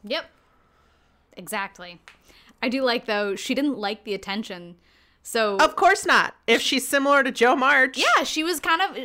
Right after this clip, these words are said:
Speaker 1: I mean, I wouldn't even call her a recluse, but yeah, she didn't love, she didn't love a ton of attention.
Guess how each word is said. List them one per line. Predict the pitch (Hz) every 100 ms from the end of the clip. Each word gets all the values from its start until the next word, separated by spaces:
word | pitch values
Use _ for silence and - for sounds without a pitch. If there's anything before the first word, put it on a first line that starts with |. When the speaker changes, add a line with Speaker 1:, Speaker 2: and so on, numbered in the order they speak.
| 208
Speaker 1:
I | 339
mean, | 392
I | 349
wouldn't | 349 370
even | 339 269
call | 247
her | 240 208
a |
recluse, | 196 247 254 220 -
but | 196 -
yeah, | 302 185
she | - 233
didn't | 247 277 226
love, | 214 208 -
she | - 254
didn't | 381
love | 339 302
a |
ton | - 233
of | 233
attention. | 226 185 185 180 175